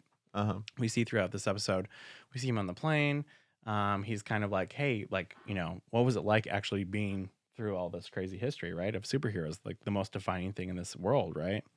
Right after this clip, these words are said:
Speaker 2: And she's like, "Oh, God, where do you want your autograph?" And he's like, "No, no, no, no. Like,
Speaker 1: Yeah.
Speaker 2: I'm not some fanboy. Like, but I know all about the history, and I know what makes you tick. So tell me what's up."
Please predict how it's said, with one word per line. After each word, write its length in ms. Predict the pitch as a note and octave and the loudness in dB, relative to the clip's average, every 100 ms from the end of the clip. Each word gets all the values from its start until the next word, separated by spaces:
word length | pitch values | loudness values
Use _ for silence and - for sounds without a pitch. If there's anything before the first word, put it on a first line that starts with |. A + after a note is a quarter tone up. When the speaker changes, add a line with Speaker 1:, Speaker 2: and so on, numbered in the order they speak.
| - - - _ - | -20 -20 -20 _ -2
Speaker 2:
And 80 | |
she's 160 | A#2+ A#2+ | 0 2
like, 180 | G#2+ - | 2 0
"Oh, 260 | G2+ G#2+ G#2 | 0 2 4
God, 320 | G2+ F#2+ F2+ | 4 4 4
where 120 | F#2+ | 2
do 40 | G2 | 2
you 80 | G2+ | 2
want 160 | G2 | 0
your 100 | E2+ | 0
autograph?" 440 | F2 F2 D#2 C#2+ - | -2 -2 -2 -4 -4
And 80 | - | -6
he's 160 | G#2+ | -2
like, 220 | G#2+ E2+ - - | -2 -4 -8 -2
"No, 200 | C#3+ D#3 | 2 4
no, 120 | C#3+ | 2
no, 100 | A2+ | 0
no. 200 | F2 C2 | -2 -6
Like, 320 | - D#2+ - - _ _ _ _ _ _ _ | -8 -8 -10 -20 _ _ _ _ _ _ _
Speaker 1:
Yeah. 200 | - F2+ | -4 0
Speaker 2:
I'm 240 | G#2 B2+ D#3+ | 2 4 4
not 180 | F3 D#3 | 0 0
some 160 | A#2+ | -2
fanboy. 520 | A2+ A2+ G#2 F2 C#2 - _ _ - | 2 2 2 -2 -6 -8 _ _ -4
Like, 340 | F2+ D#2+ - _ _ _ - | -2 -2 -8 _ _ _ -4
but 120 | A2+ | 2
I 100 | B2 | 4
know 200 | D#3+ D3+ | 4 2
all 260 | - A2+ A2+ | 2 2 4
about 200 | G2+ E2 | 2 0
the 80 | |
history, 400 | G2+ A2 - F2+ - | -2 -4 -4 -6 -2
and 100 | G2 | 0
I 60 | |
know 240 | G#2+ A2 G#2 | 2 2 0
what 260 | F#2+ G#2+ | 0 0
makes 260 | G#2 G2+ - | 0 -2 -4
you 80 | G#2+ | -6
tick. 480 | - A#2 E2 - - _ _ | -2 -2 -2 -6 -20 _ _
So 180 | - F#2+ | -10 -4
tell 200 | - D3 | -2 0
me 80 | |
what's 200 | B2+ A2 | 0 -2
up." 200 | F2 - | -4 -6